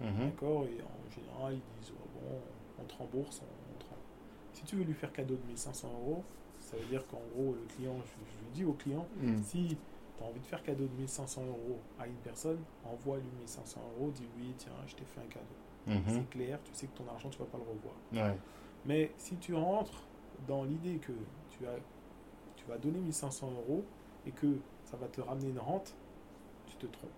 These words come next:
Speaker 1: Mhm.
Speaker 2: C'est
Speaker 1: Pour toi,
Speaker 2: ça.
Speaker 1: ça, ce, ce genre de, de processus, ça amène jamais à gagner de l'argent.
Speaker 2: Ça amène de la perte, au contraire.
Speaker 1: Ouais.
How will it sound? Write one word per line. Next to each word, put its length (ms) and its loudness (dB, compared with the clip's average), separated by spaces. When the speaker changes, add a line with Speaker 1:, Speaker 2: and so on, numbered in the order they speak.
Speaker 1:
Mhm. 380 10
Speaker 2:
C'est 120 -4
Speaker 1:
Pour 80 2
toi, 140 10
Speaker 2:
ça. 160 8
Speaker 1:
ça, 60 2
ce, 240 8
ce 140 6
genre 180 12
de, 340 8
de 100 6
processus, 520 8
ça 160 12
amène 280 12
jamais 380 12
à 580 12
gagner 240 10
de 60 8
l'argent. 440 8
Speaker 2:
Ça 200 2
amène 300 6
de 100 4
la 140 2
perte, 300 2
au 40 6
contraire. 480 -2
Speaker 1:
Ouais. 280 8